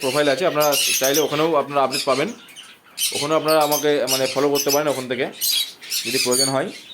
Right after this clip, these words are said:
আর অবশ্যই ডিসকাউন্ট, আর এছাড়া, এছাড়াও others অন্যান্য সমস্ত কিছুই আপনারা কিন্তু আমার কাছে অ্যাভেলেবেল পাবেন। পাখির দানা থেকে শুরু করে পাখির খাবার, পাখির বাস্ক, পাখির এক্সারসাইজ, যা তো, যাবতীয় যা কিছু লাগে, শুধুমাত্র মেডিসিনটা ছাড়া। মেডিসিনটা আমি বেশি না এখনও পর্যন্ত স্টার্ট করিনি,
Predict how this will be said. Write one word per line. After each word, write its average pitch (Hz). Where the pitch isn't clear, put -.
আর 113
অবশ্যই 135
ডিসকাউন্ট, 175
আর 170
এছাড়া, 170
এছাড়াও 180
others 185
অন্যান্য 170
সমস্ত 165
কিছুই 180
আপনারা 185
কিন্তু 185
আমার 170
কাছে 165
অ্যাভেলেবেল 156
পাবেন। 156
পাখির 151
দানা 135
থেকে 151
শুরু 147
করে 151
পাখির 135
খাবার, 131
পাখির 139
বাস্ক, 135
পাখির 131
এক্সারসাইজ, 143
যা 160
তো, 147
যাবতীয় 139
যা 143
কিছু 156
লাগে, 135
শুধুমাত্র 185
মেডিসিনটা 175
ছাড়া। 160
মেডিসিনটা 143
আমি 147
বেশি 123
না -
এখনও -
পর্যন্ত 117
স্টার্ট 151
করিনি, 151